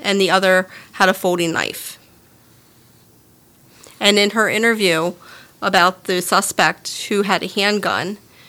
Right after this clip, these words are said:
she described his eyes, which are very important down the line,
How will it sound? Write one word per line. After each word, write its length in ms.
she 240
described 540
his 160
eyes, 760
which 200
are 100
very 220
important 480
down 200
the 80
line, 500